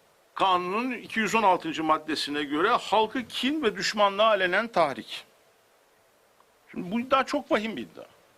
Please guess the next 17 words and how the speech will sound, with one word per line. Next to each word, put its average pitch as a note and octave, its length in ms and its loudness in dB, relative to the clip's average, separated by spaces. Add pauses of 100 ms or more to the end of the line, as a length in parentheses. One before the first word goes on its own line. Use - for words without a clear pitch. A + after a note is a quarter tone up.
(200)
Neden C4+ 320 0
vahim A2+ 240 -4
biliyor D#4 160 -6
musunuz? - 280 -10 (1400)
Ülkemizdeki A#3 600 -2
sığınmacı F#3+ 560 0
ve C4+ 100 0
kaçaklarla F3 760 0 (100)
ilgili D#3+ 640 2 (720)
bir D3 280 2 (400)
kin B3 360 -2
ve C3 240 0
düşmanlıktan F3+ 840 0
bahsediliyorsa, F3+ 920 -4 (2500)
ülkemizdeki D#3 600 -4
sığınmacı E3 720 -2
ve G3 220 2